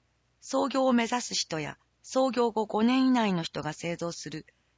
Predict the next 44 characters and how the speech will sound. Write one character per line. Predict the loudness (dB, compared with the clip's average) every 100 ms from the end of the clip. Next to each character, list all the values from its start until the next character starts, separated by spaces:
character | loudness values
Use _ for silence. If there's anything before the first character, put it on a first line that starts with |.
| -6
チ | 0
ャ |
レ | 4
ン | 4
ジ | 4 2
商 | 0 0
品 | 0 -2 -2
を |
販 | -6 -6 -6
売。 | -6 -8 -12 _ _ _ _ _ _ _ _ _ _ _ _ _ _
十 | -6 0 4
二 | 4
月 | 2 0
か | -4
ら | -4
は | -4 -8 _ _ _
キ | -4 0
ャ |
ン | 2
ド | 2
ル | 0
や | -2
無 | -2
添 | -2 -2 0
加 | -2
食 | -2 -6 -6
品、 | -4 -4 -6 _ -8
プ | 0
リ | 2
ン | 4
や | 2 -2 -4
リ | -6
ー | -6
フ | -4
パ | -2 0
イ |
の | 0
商 | 0 -2 -4
品 | -4 -4
が | -4
並 | -4 -4
び | -4
ま | -4 -8
す。 | -16